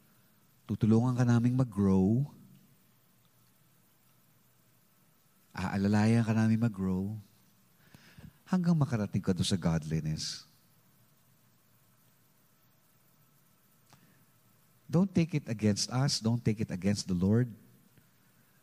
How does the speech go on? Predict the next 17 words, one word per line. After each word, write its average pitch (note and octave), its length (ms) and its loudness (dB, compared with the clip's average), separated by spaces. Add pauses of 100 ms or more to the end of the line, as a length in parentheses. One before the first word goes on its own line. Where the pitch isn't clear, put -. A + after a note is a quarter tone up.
(1400)
We A#2+ 80 -4
all B2 160 2
need D3 240 2
to A#2 80 -2
grow. G2 480 -4 (920)
And A#2+ 160 0
when C#3+ 80 4
Jesus E3 400 -2
called D#3+ 260 0
his - 140 0
disciples, C#3+ 720 -2
he C#3+ 80 -2
did, B2+ 240 -8
he C#3+ 160 -6
did C#3+ 340 -2
not D3+ 220 2
just C3+ 400 -4